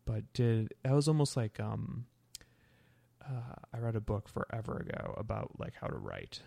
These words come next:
and they talk about, like, stories about the character changing or stories about, uh, uh, fuck,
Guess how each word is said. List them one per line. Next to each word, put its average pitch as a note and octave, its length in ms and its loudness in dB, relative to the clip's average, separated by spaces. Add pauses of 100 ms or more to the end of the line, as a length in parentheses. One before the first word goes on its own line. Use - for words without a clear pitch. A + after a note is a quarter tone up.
(160)
and A#2+ 120 -4
they A2+ 60 -2
talk A2 240 -4
about, G2+ 440 -4
like, G#2+ 160 -6
stories G#2+ 480 0
about G#2+ 200 -6
the G2+ 60 -6
character F#3 460 2
changing E3 480 4
or B2+ 100 2
stories A2+ 380 2
about, A2 480 -2
uh, - 480 -8 (880)
uh, - 100 -10 (2000)
fuck, - 260 -18